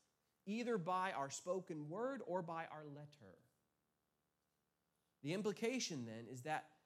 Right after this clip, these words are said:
the testing is to test everything being taught to you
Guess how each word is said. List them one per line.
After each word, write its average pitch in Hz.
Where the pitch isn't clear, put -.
the 139
testing 262
is 175
to 151
test -
everything 240
being 139
taught 214
to -
you 214